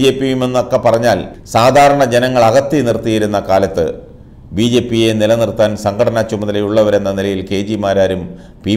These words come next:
പി മുകുന്ദനും രാമൻപിള്ളയും മുതിർന്ന പാർട്ടി പ്രവർത്തകനെന്ന നിലയിൽ ഒ രാജഗോപാലും വഹിച്ച പങ്ക് പ്രശംസനീയമായിരുന്നു. അൻപതിൽ പരം വർഷം കോൺഗ്രസ് കേന്ദ്രം ഭരിച്ചപ്പോൾ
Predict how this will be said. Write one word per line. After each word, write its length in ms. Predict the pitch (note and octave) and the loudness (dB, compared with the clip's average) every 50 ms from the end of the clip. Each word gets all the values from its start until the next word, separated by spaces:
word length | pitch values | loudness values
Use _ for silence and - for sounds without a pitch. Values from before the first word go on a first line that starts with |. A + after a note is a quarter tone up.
| - | -2
പി 100 | - A#2 G#2 G2 | -2 -2 -2 -2
മുകുന്ദനും 400 | G2 G2 G2+ G2 F#2+ G2 F#2+ F#2 F#2 | -2 -2 -4 -4 -4 -4 -4 -2 0
രാമൻപിള്ളയും 560 | F#2+ G2 G#2+ A2 G#2 F#2+ F#2 F#2 F2+ F#2 F2+ F2+ | 0 0 0 -2 -4 -4 -4 -4 -4 -4 -4 -6
മുതിർന്ന 320 | F#2+ F#2 G#2 G#2 G2 G2+ F#2+ - - | -4 -4 -4 -2 -2 -4 -6 -4 -2
പാർട്ടി 260 | F#2+ G2 G#2 - A#2 A2+ - | -2 -2 -2 -2 -4 -8 -4
പ്രവർത്തകനെന്ന 680 | G2+ G2+ G2 F#2+ F#2+ F#2+ F#2+ F2+ F#2 F#2 F2+ F2 F2+ F2+ | -4 -2 -2 -2 -4 -4 -4 -4 -2 -4 -4 -4 -4 -4
നിലയിൽ 300 | F2 F2 F2+ F2+ F2 - - - - - - - - F#2+ | -4 -4 -2 -4 -6 -8 -10 -14 -20 -20 -16 -8 -2 2
ഒ 40 | A#2 C#3 D3 - | 4 4 6 6
രാജഗോപാലും 640 | A#2+ - G#2 G#2+ G2+ F#2+ G2 F2+ F2+ F2+ F2+ E2+ E2+ E2 | 6 4 4 2 0 2 2 2 2 2 2 -2 -2 -4
വഹിച്ച 240 | F2 F2 F2 - F#2+ E2+ - | -4 -4 -4 -6 -8 -6 -4
പങ്ക് 200 | E2+ F2 F2+ F2+ F2 F2 | -6 -4 -4 -6 -6 -6
പ്രശംസനീയമായിരുന്നു. 960 | E2+ E2 - F#2+ F2+ F2+ - - F#2+ F2 D#2+ D2+ D2+ D2+ D2+ C#2+ C#2+ C2+ A#1+ - - - - - - - - G#2 | -6 -6 -6 -6 -8 -8 -10 -10 -10 -10 -8 -8 -8 -8 -8 -8 -10 -10 -12 -16 -18 -20 -20 -20 -20 -6 -4 -2
അൻപതിൽ 340 | B2 C#3+ C#3+ E3 D#3+ E3+ E3 E3 | -2 2 2 4 4 4 4 2
പരം 180 | E3 D#3 D#3+ D#3 D3+ | 2 2 4 2 2
വർഷം 200 | D3 D#3 D#3 C#3+ B2+ | 0 0 -2 2 4
കോൺഗ്രസ് 400 | C3 C3+ C#3+ C#3 C#3+ C#3+ - - C3+ | 4 4 4 2 0 -2 -2 0 -2
കേന്ദ്രം 260 | C3 C3 C3 C#3+ C3 | -2 -2 -2 -2 -2
ഭരിച്ചപ്പോൾ 420 | B2+ A2 - B2+ - - G#2+ F#2+ | -2 -2 -2 -4 -4 -2 -2 -2